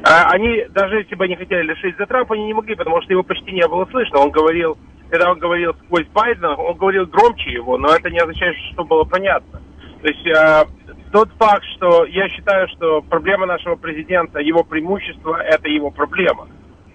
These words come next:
То, что он, он, он видел, э, посмотрел на прошлые выборы и решил, «Всё, что я делал тогда, нужно повторить сейчас, и случится то же самое».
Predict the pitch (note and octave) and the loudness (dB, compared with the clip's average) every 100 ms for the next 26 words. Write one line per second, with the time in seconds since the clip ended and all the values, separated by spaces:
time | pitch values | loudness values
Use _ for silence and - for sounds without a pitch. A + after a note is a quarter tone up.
0 | - - D#3+ - F3+ F3+ G#3+ G3 E3 F3 | -12 0 0 0 -2 2 2 2 0 0
1 | D#3 D3 C3 F3 F3 A#3 A3+ G3 D#3 E3 | -2 -6 2 4 4 0 0 -2 0 2
2 | D#3+ D#3 D#3+ - - E3 F#3+ E3+ A3 G3 | 4 2 0 -6 -8 -4 -4 0 0 0
3 | - G3 G3 F#3+ F3 G#3 F#3 E3 D#3+ E3 | 0 0 0 -2 2 2 4 2 0 -4
4 | E3 G3+ F#3+ E3+ _ - F#3+ F#3+ F#3+ F#3 | -6 -4 -4 -6 _ -10 -4 -2 -4 -2
5 | G3 F#3 F#3 D#3+ G#3+ G3 D#3+ E3+ D#3+ F#3+ | 0 0 -2 0 -2 -2 -10 -12 -8 -6
6 | F#3+ - - G#3 E3+ - - - - F3 | -6 -6 0 0 -2 -12 -20 -12 -4 -4
7 | E3 F3 E3 D#3 F3+ D#3+ - | -2 -2 -2 0 0 0 -2